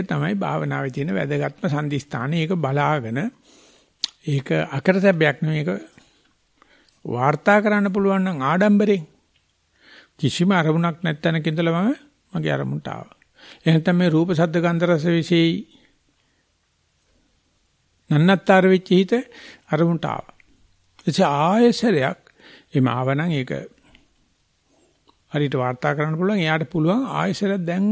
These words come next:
භාවනා පටන් ගත්ත කෙනෙක් විදිහට අරමුණේ බානවා. එතකොට ආයෙසරයක් අර රවුමම ගෙනියනවා. ආය අරමුණ සියුම් වෙනවා, එක්ක නැති භාවයට යනවා, නැත්තම්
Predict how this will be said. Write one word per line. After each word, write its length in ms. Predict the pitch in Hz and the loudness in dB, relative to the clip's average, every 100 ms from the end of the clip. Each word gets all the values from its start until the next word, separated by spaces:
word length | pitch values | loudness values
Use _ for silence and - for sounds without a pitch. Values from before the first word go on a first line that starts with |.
| 220 | 2
භාවනා 400 | 220 190 175 165 | 4 4 2 2
පටන් 260 | 165 156 156 | 0 -2 -2
ගත්ත 160 | 151 151 | -2 -2
කෙනෙක් 260 | 147 147 139 | -2 -2 -2
විදිහට 320 | 143 156 220 277 - - - - - - | -2 0 0 -4 -10 -20 -20 -18 -16 -4
අරමුණේ 380 | 156 151 170 | -2 0 0
බානවා. 380 | 180 135 120 135 | 0 0 -2 -4
එතකොට 240 | 170 220 202 | -2 0 0
ආයෙසරයක් 640 | 156 220 302 - 247 311 339 | 0 0 0 2 0 0 0
අර 140 | 220 | 0
රවුමම 460 | 240 226 220 220 254 | 2 4 4 4 2
ගෙනියනවා. 460 | 247 139 110 107 _ _ _ | 2 0 -4 -10 _ _ _
ආය 200 | 143 151 | -6 -4
අරමුණ 340 | 131 127 127 135 | -4 -4 -4 -6
සියුම් 320 | - 131 143 | -4 -2 0
වෙනවා, 260 | 180 247 | 2 2
එක්ක 140 | 180 165 | 0 -2
නැති 260 | 151 131 135 | -2 -4 -4
භාවයට 380 | 135 143 151 | -2 -2 0
යනවා, 220 | 185 226 208 | 0 0 0
නැත්තම් 360 | 165 - 147 | -2 -4 -6